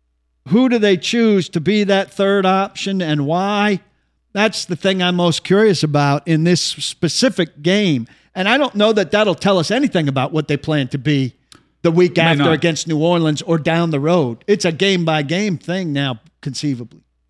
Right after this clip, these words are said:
Speaker 2: Interesting matchup that I can't wait to just kick back and watch. A J Brown against Ramsey. Because in this matchup in years past, when Ramsey, when Jalen Ramsey was a part of the Jacksonville Jaguars,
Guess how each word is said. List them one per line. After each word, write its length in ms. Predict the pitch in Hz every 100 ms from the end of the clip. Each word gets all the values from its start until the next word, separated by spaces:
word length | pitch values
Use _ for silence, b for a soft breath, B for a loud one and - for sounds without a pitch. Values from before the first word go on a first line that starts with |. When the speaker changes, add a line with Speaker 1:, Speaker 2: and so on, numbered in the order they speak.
| _ 160
Speaker 2:
Interesting 600 | 196 226 185 - 175 143
matchup 600 | 139 139 131 127 101 87 _ _ 110
that 80 |
I 60 | 127
can't 420 | - 151 107 107
wait 340 | 135 123 - -
to 100 | 208
just 240 | 113 -
kick 240 | - 135 -
back 260 | 107 101
and 140 | 95 87
watch. 520 | 82 69 - - - _ _ _ _ _ _ _ _ -
A 120 | 139
J 240 | 139 156 135
Brown 600 | 127 120 117 113 113 - -
against 480 | 101 107 101 - -
Ramsey. 600 | 90 85 76 - 62 _ _ _ _ _ _ _ _ -
Because 640 | 117 139 131 120 - - - _ _ _ -
in 180 | 185
this 200 | 196 170
matchup 460 | 160 160 151 156 147
in 80 | 135
years 220 | 139 131
past, 460 | - 127 110 92 -
when 140 | 104
Ramsey, 400 | 110 131 135 120
when 140 | 107 101
Jalen 280 | 120 120
Ramsey 260 | 117 117 110
was 160 | 104 95
a 40 |
part 240 | - 110
of 40 | 101
the 60 | 90
Jacksonville 420 | 107 107 104 101
Jaguars, 680 | 98 92 80 73 64 -